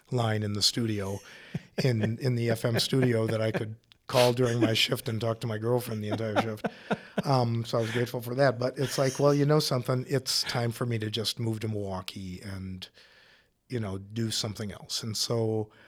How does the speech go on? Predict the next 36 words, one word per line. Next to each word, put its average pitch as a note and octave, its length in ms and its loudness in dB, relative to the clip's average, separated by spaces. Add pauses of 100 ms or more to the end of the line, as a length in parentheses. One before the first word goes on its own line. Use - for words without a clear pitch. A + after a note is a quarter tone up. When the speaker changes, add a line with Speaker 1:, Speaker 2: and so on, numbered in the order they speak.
(420)
Speaker 1:
I B2 140 0
moved A#2+ 460 0
there. G2+ 280 -6
I G#2+ 120 -2
actually A#2+ 580 0
did G#2+ 400 -2 (220)
talk - 300 -6
to B2 100 0
a A2+ 40 -2
couple A#2 240 0
of A#2+ 60 2
radio A2 300 0
stations. A2 440 -4
I G2+ 140 -6
was, A2 240 -8
I C3 80 2
was A2 400 0 (480)
offered B2+ 500 4
a G2 100 -4
job G#2 420 -2
actually G2 420 -6
at F#2+ 80 -10
Q A#2 260 0
F - 200 -6
M G2 300 -4 (240)
Speaker 2:
Oh. - 40 -2
Speaker 1:
ninety-three A2 540 -2
in G2 240 -6 (100)
Milwaukee. A2+ 560 -4
Speaker 2:
Yeah. G#2+ 240 -4
Speaker 1:
And G#2 260 0
I G#2 80 -6
don't G#2+ 200 -8
know G2+ 180 -6
if - 160 -14
they're F#2+ 260 -10